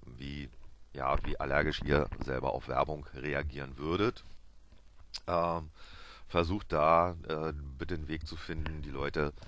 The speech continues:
auf mich und mein Let's Showplay aufmerksam zu machen, auf meinen Kanal aufmerksam zu machen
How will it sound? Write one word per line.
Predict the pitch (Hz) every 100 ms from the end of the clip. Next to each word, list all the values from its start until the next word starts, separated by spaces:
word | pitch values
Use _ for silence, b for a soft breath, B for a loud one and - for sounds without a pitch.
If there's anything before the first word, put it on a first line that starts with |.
| B B B B - -
auf | -
mich | 82 82 -
und | 71 67
mein | 67 71 73
Let's | 67
Showplay | - 85 - 76
aufmerksam | 65 76 82 76 76 73
zu | 78
machen, | 69 73
auf | 64 62
meinen | 67
Kanal | 65 60 58
aufmerksam | 65 67 69 62 64
zu | -
machen | 69 67 69 65